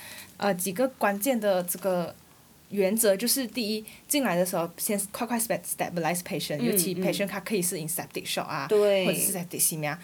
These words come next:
Speaker 2: 对。
Speaker 1: 那你快快stabilize他，according to，呃，airway breathing circulation，
Speaker 2: 对。
Speaker 1: 然后给supportive treatment，
Speaker 2: 嗯。
Speaker 1: like，呃，给fluid。如果他是unconscious，你就pneu by mouth。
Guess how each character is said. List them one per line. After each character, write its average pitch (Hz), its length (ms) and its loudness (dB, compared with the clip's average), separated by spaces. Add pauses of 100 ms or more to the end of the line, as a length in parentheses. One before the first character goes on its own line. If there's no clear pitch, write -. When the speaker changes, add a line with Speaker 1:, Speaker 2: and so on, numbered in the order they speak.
Speaker 2:
对。 220 140 4
Speaker 1:
那 233 100 6
你 196 80 0
快 180 160 -4
快 214 140 -2
stabilize 175 460 0
他， 175 300 -2
according 185 340 -4
to， 180 240 -6 (100)
呃， - 220 -12
airway 190 280 2
breathing 185 240 -2
circulation， 170 480 -6
Speaker 2:
对。 190 440 4
Speaker 1:
然 175 100 0
后 180 140 0
给 180 100 0
supportive 180 460 -2
treatment， 208 640 0
Speaker 2:
嗯。 - 20 -8 (280)
Speaker 1:
like， 180 200 -4 (120)
呃， 165 220 -8 (440)
给 160 140 -6
fluid。 208 480 0
如 247 140 0
果 320 80 4
他 247 80 4
是 277 80 0
unconscious， 196 500 -2
你 190 80 -2
就 190 100 -2
pneu 180 220 0
by 151 180 -2
mouth。 190 280 -2